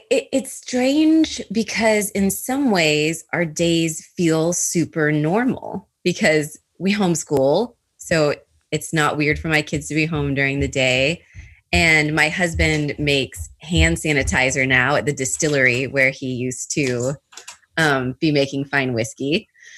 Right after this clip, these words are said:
So, um, all of that is kind of normal routine. But then, like you said, we can't go to any of my kids'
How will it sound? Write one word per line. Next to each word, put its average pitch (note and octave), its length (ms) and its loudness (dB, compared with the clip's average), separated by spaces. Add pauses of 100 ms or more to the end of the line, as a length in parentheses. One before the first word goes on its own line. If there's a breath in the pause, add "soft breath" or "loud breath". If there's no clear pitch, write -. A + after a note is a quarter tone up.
(140 loud breath)
So, E3 580 2
um, D#3+ 520 -2 (920)
all A3+ 240 4
of G#3 120 0
that F#3 300 2
is E3+ 160 -4
kind E3+ 280 -4
of D3 240 -2 (640)
normal F3+ 560 2
routine. D3+ 920 -2
But E3 180 -2
then, D3 380 0
like C#3+ 220 2
you D#3 60 -2
said, D3 220 -2
we D3+ 120 0
can't D3 500 -4
go D#3+ 260 2
to D3+ 220 -2
any D3+ 280 2
of C#3 140 0
my C#3 180 0
kids' C3+ 640 -4